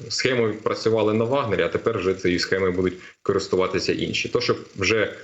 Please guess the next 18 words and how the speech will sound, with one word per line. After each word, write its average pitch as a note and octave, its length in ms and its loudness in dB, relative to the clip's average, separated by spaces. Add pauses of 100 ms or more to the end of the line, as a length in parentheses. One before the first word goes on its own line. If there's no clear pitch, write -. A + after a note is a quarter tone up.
(140)
без A2+ 240 0
Пригожина, G#2+ 640 2
це G#2+ 180 2
вже G2+ 280 2
такий F#2+ 360 -2
дещо G2 380 0
другорядний G2+ 680 2
бренд, C#3+ 360 0 (640)
ну, B2+ 340 2
от - 260 -6
такі - 260 0
тепер G#2 300 0
реалії. G2 520 0
А A2 80 0
загалом F3+ 380 0 (220)
цікаво, F#3+ 440 0
куди E3 260 2
от, B2 220 0